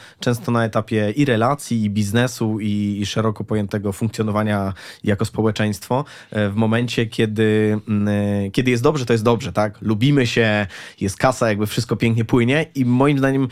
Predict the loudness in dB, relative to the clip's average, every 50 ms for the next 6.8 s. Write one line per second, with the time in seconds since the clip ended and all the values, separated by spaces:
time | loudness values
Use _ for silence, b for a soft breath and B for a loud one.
0 | B B B B -8 -4 -2 0 0 0 2 2 2 2 2 2 4 4 4 2
1 | 2 0 0 0 2 0 0 0 -2 -2 0 2 0 0 0 -2 -2 0 0 0
2 | 0 0 0 2 0 0 2 0 0 2 2 2 2 2 0 0 0 0 0 2
3 | 0 2 0 0 -2 -2 0 0 0 0 0 0 0 0 0 0 0 -2 -2 -4
4 | B B B B B 0 0 2 0 0 0 0 -2 0 -2 -2 -2 -2 -4 -4
5 | -2 0 0 2 2 2 2 2 2 0 0 -2 -6 -10 -10 B B B B B
6 | B B 0 0 0 0 0 2 2 2 4 4 4 4 2 2